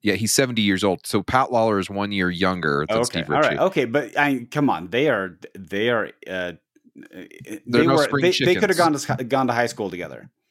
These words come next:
Speaker 1: Yeah. Yeah,
Speaker 2: And,
Speaker 1: definitely.
Speaker 2: and pretty sure there was a DeLorean there.
Speaker 1: <laughs> But my point being is, is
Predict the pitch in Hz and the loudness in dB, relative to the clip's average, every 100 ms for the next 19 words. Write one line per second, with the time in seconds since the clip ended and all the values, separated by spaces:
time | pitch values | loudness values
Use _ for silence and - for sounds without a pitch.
0 | _ _ - 254 139 - _ 175 170 143 | _ _ 0 0 0 -6 _ -4 0 0
1 | 98 80 58 76 113 117 98 - - - | 0 -4 -8 0 2 2 -2 -10 -14 -4
2 | 135 156 170 160 - 147 147 147 147 120 | 2 2 2 -2 0 2 4 2 2 2
3 | 120 113 113 104 101 95 82 80 78 76 | 0 0 -2 -2 -2 -2 -4 -6 -10 -14
4 | 85 76 - _ _ _ _ - - - | -12 -12 -12 _ _ _ _ -14 -12 -12
5 | - - - - 190 - 127 _ - - | -16 -20 -20 -16 -16 -8 -8 _ -6 -6
6 | _ - - - - - _ 127 156 180 | _ -20 -20 -20 -20 -20 _ -2 0 2
7 | 165 190 156 160 151 139 127 127 104 | 0 -2 0 -2 0 0 2 0 -2